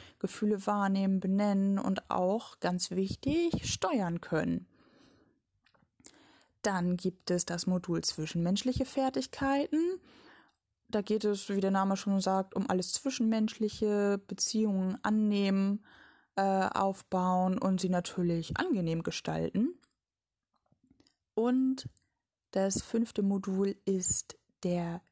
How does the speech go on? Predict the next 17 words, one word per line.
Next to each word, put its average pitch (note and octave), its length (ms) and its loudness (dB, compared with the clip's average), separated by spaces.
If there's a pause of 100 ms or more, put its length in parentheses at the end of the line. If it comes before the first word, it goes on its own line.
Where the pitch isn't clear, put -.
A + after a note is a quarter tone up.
(160)
Selbstwert. - 880 -2
Hier G3 220 -2
geht F3+ 140 -4
es F3+ 140 -2
darum, F3 380 -2
das F3 160 -4
Selbstwertgefühl G3 720 -2
zu - 120 -4
verbessern, B3 800 -2 (280)
sich - 200 -4
selber C4 640 0 (200)
anzunehmen, A3 1080 0 (180)
ein G3 140 -2
Stück - 280 -6
vielleicht - 300 -4
auch F#3+ 100 -6
kennenzulernen. G3 1000 0